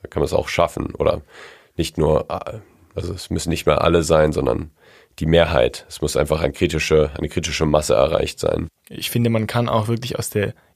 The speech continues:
Speaker 2: Geschichte lernen. Es gibt so viele Beispiele, wo Menschen erst im letzten Moment begriffen haben, dass es jetzt keinen Weg mehr zurück gibt.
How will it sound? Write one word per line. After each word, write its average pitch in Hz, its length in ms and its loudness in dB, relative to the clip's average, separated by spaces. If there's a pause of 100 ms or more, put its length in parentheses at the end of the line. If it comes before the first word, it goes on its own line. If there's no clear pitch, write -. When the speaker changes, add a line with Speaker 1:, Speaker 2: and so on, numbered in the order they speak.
Speaker 2:
Geschichte 143 500 2
lernen. 104 560 4 (180)
Es - 100 -14
gibt 120 180 -2
so 139 220 4
viele 117 260 4
Beispiele, 104 580 2
wo 104 60 2
Menschen 107 380 2
erst 110 240 -2
im 107 120 0
letzten 110 440 2
Moment 101 340 2
begriffen 104 480 0
haben, 98 280 2
dass 92 140 -2
es 101 120 2
jetzt - 300 2
keinen 98 260 2
Weg 104 200 2
mehr 98 120 0
zurück 107 380 0
gibt. - 340 -2